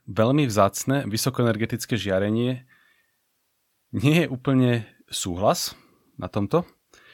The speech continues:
Existujú dve možné príčiny. Jedna je, že k nám prichádza zo supernov a druhá je, že k nám prichádza z aktívnych jadier galaxií. To sú napríklad také miesta, kde máš supermasívnu čiernu dieru v strede galaxie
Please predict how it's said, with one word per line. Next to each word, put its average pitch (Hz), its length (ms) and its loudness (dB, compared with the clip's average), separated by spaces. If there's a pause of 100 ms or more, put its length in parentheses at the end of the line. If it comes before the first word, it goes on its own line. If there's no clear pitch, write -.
(120)
Existujú 123 720 0
dve 117 380 -2
možné 120 320 4
príčiny. 92 560 -2 (800)
Jedna 131 340 6
je, 127 160 4
že 127 60 0
k - 80 0
nám 120 120 6
prichádza 101 920 4
zo - 120 -2
supernov 101 640 4 (1040)
a - 80 -6
druhá 123 380 6
je, 110 80 0
že 110 80 -4
k - 40 -12
nám 113 120 2
prichádza 104 680 2
z - 120 -10
aktívnych 117 500 0
jadier 104 320 4
galaxií. 101 720 4 (540)
To - 100 -6
sú - 140 -2
napríklad 113 420 4
také 113 220 2
miesta, 104 320 2
kde 101 160 2
máš 98 240 2
supermasívnu 113 640 2
čiernu 110 320 2
dieru 104 240 2
v - 80 -10
strede 101 260 0
galaxie 110 720 2